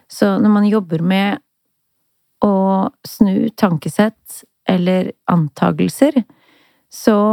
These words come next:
må man ofte ut i å teste noen situasjoner som er ganske krevende eller, eh, skremmende, ubehagelige, eh, og teste de flere ganger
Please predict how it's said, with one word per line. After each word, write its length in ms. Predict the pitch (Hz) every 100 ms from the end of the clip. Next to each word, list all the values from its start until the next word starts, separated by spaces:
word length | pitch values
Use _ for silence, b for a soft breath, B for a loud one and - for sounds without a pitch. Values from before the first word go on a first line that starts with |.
| 220 - _ _ _ _ -
må 80 | 202
man 220 | 214 220
ofte 220 | - -
ut 500 | - 185 170 - -
i 160 | 196 196 -
å 80 |
teste 640 | 208 - 226 - - - 180 202 -
noen 200 | 202 196 196
situasjoner 560 | 185 202 - 170 165
som 160 | 160 190
er 100 | 190
ganske 340 | 175 - 175 180 - 170 151 _ -
krevende 420 | 202 175 160 170 180
eller, 300 | 185 180 165 - _ _ _ -
eh, 220 | - 175
skremmende, 840 | 170 - - 202 202 170 165 185 277 240 _ -
ubehagelige, 800 | 190 190 185 180 175 160 202 285 - _ _ _ _ _ _ _ -
eh, 360 | 196 190 185 - -
og 100 | 202
teste 340 | - 226 - 175
de 100 | 196
flere 460 | - 196 175 165 190
ganger 400 | 190 175 233